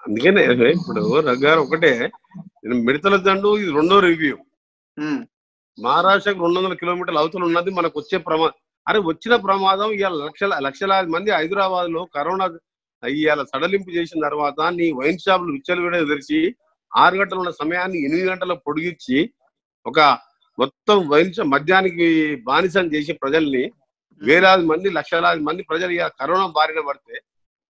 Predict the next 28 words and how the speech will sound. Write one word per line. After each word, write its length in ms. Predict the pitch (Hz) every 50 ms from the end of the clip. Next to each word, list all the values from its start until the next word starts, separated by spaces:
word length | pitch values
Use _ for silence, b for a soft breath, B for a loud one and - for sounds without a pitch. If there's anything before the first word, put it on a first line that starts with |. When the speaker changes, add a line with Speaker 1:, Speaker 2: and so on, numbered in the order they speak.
| -
Speaker 1:
మిడత, 240 | 135 160 180 - -
మిడతల 420 | 180 156 156 170 175 180 208 208 202
గురించి 300 | 190 202 202 196 175 175
మాట్లాడతాడు. 640 | 170 165 165 - 165 165 156 - 156 147 143 156 - _ _ _ _ _ _ _ _ 123
అంతకుముందు 340 | 147 165 196 196 202 196 190
మాట్లాడి 400 | 180 180 175 180 185 185 196 196 - _ _ _ _ -
నూతన 260 | 143 180 185 196 196
వ్యవసాయ 400 | 190 180 185 185 165 190 180 180
విధానం 360 | 175 175 175 185 175 175 175 175
అని 140 | 175 170 165
చెప్పి 200 | 170 156 - 180
గ్రామాలలో 540 | 156 143 151 160 170 175 175 175 180 180 175
మీటింగ్లు 380 | 165 170 170 170 175 175 170 165
పెట్టి 160 | 180 170 _ -
కాంగ్రెస్ 320 | 160 175 190 190 196 180 - 175
పార్టీని 280 | 175 165 165 165 165
తిడుతున్నారు. 480 | 156 156 - - 151 151 147 143 147 147 _ _ _ _ _ _ _ _ -
Speaker 2:
మ్మ్. 260 | 147 147 143 131 120 117
Speaker 1:
మళ్ళా 200 | 156 180 196 196
ఓ 100 | 196 196
దిక్కు 260 | 190 196 196 - 196
మాట్లాడి 440 | 185 180 180 - 185 185 190 190 - _ _ _ _ _ _ -
ఎక్కడ 220 | 135 - 196 196
మాట్లాడేది 520 | 196 185 185 180 180 180 190 190 190 180 -
కాంగ్రెస్ 380 | - 156 170 180 180 185 156 -
పార్టీ 220 | 175 175 170 175
పుణ్యమే 380 | 160 151 170 170 170 165 165 165
అంటాడు. 380 | 160 156 151 - 160 143 156